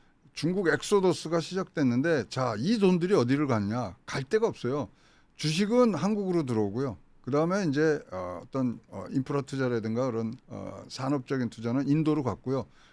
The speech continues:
거기다 지금 일본이 좋지 않습니까? 일본 증시가. 그래서 나눠 갖고 있는 상황인데, 어, 사실 이제 뭐 엔저가 있기 때문에 들어가는 부분들은 있습니다만은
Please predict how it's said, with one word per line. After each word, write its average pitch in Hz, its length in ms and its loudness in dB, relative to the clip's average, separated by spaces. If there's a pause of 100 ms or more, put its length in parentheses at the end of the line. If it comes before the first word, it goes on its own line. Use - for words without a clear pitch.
(120)
거기다 196 260 4
지금 190 240 0
일본이 220 540 4
좋지 113 240 -2
않습니까? 131 420 2
일본 120 340 2
증시가. 113 320 -2
그래서 131 300 -4
나눠 107 380 2
갖고 151 260 0
있는 127 220 0
상황인데, 113 680 -2 (480)
어, 117 220 -2
사실 165 440 0
이제 165 320 4
뭐 139 320 2
엔저가 160 640 4
있기 135 180 -4
때문에 143 420 0
들어가는 135 460 0
부분들은 117 500 -2
있습니다만은 110 720 -2